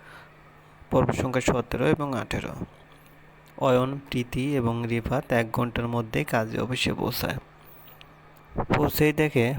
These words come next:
ফাহাদ তার দশ মিনিট আগে এসেছে। ফাহাদকে দেখে প্রীতি খুব বড়সড় একটা ধাক্কা খায়। অমনি চোখ দুটো বড় বড় করে অয়নের দিকে তাকায়। অয়ন তার মুখটা তার কানের কাছে এনে বলে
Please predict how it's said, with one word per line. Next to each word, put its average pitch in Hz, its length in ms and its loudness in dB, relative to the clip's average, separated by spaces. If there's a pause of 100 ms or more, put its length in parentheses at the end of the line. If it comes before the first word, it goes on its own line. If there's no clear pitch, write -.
ফাহাদ 117 380 2 (220)
তার 120 220 4 (200)
দশ 120 460 2
মিনিট 117 240 -2
আগে 120 340 0
এসেছে। 139 400 -6 (800)
ফাহাদকে 117 460 0
দেখে 127 380 0 (280)
প্রীতি 123 320 0
খুব - 440 4 (140)
বড়সড় 117 500 4
একটা 117 240 0
ধাক্কা 113 380 -2
খায়। - 180 -8 (760)
অমনি 139 240 2
চোখ 117 340 4
দুটো 147 300 0
বড় 110 160 4
বড় 110 220 4
করে 135 320 4
অয়নের 113 460 2
দিকে 113 180 -2
তাকায়। 135 340 -6 (760)
অয়ন 135 200 2
তার 156 200 2
মুখটা 123 480 2 (480)
তার 143 120 2
কানের 110 340 0
কাছে 127 300 -2
এনে 143 140 0
বলে 131 320 0